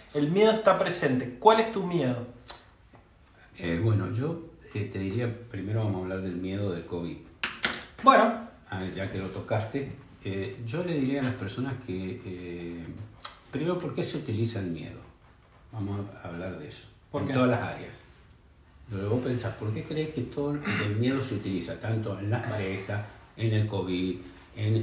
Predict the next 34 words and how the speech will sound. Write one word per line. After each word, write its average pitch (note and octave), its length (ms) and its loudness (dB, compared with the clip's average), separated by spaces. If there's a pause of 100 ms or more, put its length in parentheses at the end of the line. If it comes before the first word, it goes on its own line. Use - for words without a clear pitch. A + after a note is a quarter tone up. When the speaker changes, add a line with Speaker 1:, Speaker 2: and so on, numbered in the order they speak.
Speaker 2:
en A2 180 4
los G#2+ 240 4
trabajos, G2 680 0 (220)
con B2 200 6
los A2 160 4
hijos. G#2 360 2
Se - 80 -4
utiliza D3 240 0
el C#3+ 80 0
miedo, F#2+ 180 0
¿no? A#2+ 260 0 (280)
Se - 160 -10
utiliza E3 280 -4
el E3+ 60 0
miedo F3+ 320 0
como A#2 260 2
forma D3+ 520 0 (420)
de G#2+ 500 0
que A2 100 2
la G#2 120 2
persona A#2+ 400 0 (500)
haga A2+ 360 0
cosas. - 480 -14 (680)
Speaker 1:
Ok, D3+ 180 -2 (380)
bien. C3 260 6
¿Y B2+ 40 8
Speaker 2:
Porque C#3 340 6
Speaker 1:
por C3+ 80 -2
qué? - 200 -8
¿Y - 20 -2
por B2 100 0
Speaker 2:
porque B2+ 140 0
Speaker 1:
qué? C3 80 0
Speaker 2:
funciona. C#3+ 640 -4